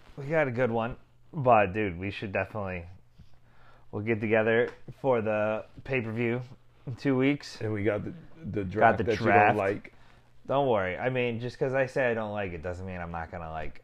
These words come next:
Speaker 1: know what's
Speaker 2: I'm,
Speaker 1: going on
Speaker 2: I'm
Speaker 1: with it.
Speaker 2: all
Speaker 1: I just
Speaker 2: in. I wanna see who these Eagles fuck up and pick.
Speaker 1: Dude, don't they got, like, seventeen picks?
Speaker 2: They got all. They got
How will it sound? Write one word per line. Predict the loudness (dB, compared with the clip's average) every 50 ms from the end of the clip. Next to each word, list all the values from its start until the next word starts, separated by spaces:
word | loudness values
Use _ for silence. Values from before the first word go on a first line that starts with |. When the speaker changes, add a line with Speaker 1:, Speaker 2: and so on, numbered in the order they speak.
| _ -12
Speaker 1:
know | -10 -8 -6 -4 -4 -4 -4
what's | -6 -8 -8 -6
Speaker 2:
I'm, | -4
Speaker 1:
going | -4 -4 -4 -4 -4
on | -4 -4 -4 -4
Speaker 2:
I'm | -6
Speaker 1:
with | -10 -8 -4
it. | -2
Speaker 2:
all | 2 4 6 6 6 6
Speaker 1:
I | 6
just | 4 2 2 2
Speaker 2:
in. | 2 0 -2 -4 -8 -14 -18 -20 -20 -14 -8
I | -4
wanna | -2 0 0 0
see | -2 -4 -2 -2
who | 0 0 0
these | 0 -2 -2 -4 -6
Eagles | -4 -4 -4 -2 -2 -4 -6 -8 -12 -18 -20 -20 -20 -16 -10
fuck | -8 -8 -8 -6 -6
up | -6 -8 -8
and | -8 -12 -12 -10
pick. | -10 -10 -10 -10 -12 -16 -20 -20 -20 -20 -20 -20 -20 -20 -20 _ -20 -20 -20 -16 -12 -8
Speaker 1:
Dude, | -6 -4 -2
don't | -2 -2 0
they |
got, | 0 0 0 0
like, | -2 -4 -2
seventeen | 0 0 0 0 -2 -6 -6 -8 -6
picks? | -4 -4 -4 -4 -6 -12 -20 -16 -12
Speaker 2:
They | -10 -6
got | -6 -6 -6 -4
all. | -4 -4 -4 -6 -6
They | -6 -6 -4 -4
got | -4 -6 -6